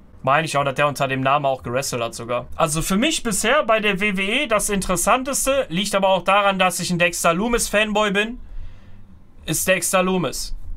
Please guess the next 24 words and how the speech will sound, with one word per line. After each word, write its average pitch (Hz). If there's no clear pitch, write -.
Die 170
Story 165
da 165
drum. -
Weil 151
ich 214
glaube, 202
ich 185
weiß 196
es 180
nicht. 160
Du 151
kannst 196
den 214
alleine 196
lassen, 226
weil 175
ich 175
glaube 180
nicht, 185
dass 180
er 175
alleine 175
ist. 175